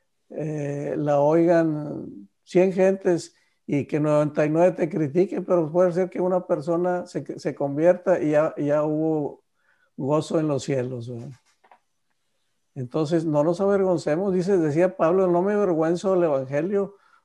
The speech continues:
porque es poder de Dios para salvación y para vida eterna". Bueno, pues, este, qué gusto saludarlos. Eh, vamos a, a despedirnos. Bueno, pues sí tenemos que despedirnos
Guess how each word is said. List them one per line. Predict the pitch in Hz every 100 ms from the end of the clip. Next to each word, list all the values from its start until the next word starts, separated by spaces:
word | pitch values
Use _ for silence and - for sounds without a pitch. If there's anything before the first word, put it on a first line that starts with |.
| -
porque | 147 131 151
es | 151
poder | - 170 160 143 143
de | 170 175
Dios | 156 143 143
para | - 156 143
salvación | 151 135 139 120 147 131 151 170 175
y | 156
para | 139 143 131
vida | 131 143
eterna". | 143 139 131 143 143 139 147 123 _ _ _ _ _ _ _ _ _ _ _ _ _ _ _ _ _ _ _ _ - - - _ - _ -
Bueno, | 156 175 190 185
pues, | - 165 175
este, | 147 - 165 151 143 135 139 -
qué | - 170
gusto | 185 185 294 180 165 151
saludarlos. | 165 147 143 151 190 302 196 190 - - _ _ _ _ _ _ _ _ _ _
Eh, | 175 143 135 127 131 131 -
vamos | - 156 156 185 175
a, | 156 147 135 123 139
a | 143
despedirnos. | 131 - 139 143 165 170 156
Bueno, | 160 156 180 180
pues | 165 135
sí | 190
tenemos | - 160 165
que | - 165
despedirnos | 156 - 143 139 151 147 - _